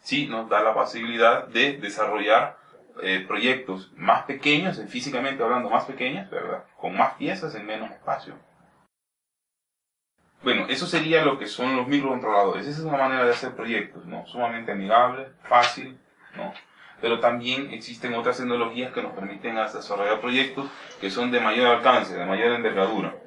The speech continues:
Por ejemplo, lo que es la lógica programable. La lógica programable,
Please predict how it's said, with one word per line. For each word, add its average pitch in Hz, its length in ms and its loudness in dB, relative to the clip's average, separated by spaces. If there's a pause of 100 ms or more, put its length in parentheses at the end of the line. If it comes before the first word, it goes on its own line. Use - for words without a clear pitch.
(460)
Por - 120 0
ejemplo, 147 480 4
lo 113 160 0
que 120 80 -4
es 117 60 -4
la 117 60 -2
lógica 113 300 0
programable. 90 560 0 (140)
La 165 100 2
lógica 127 320 0
programable, 120 600 6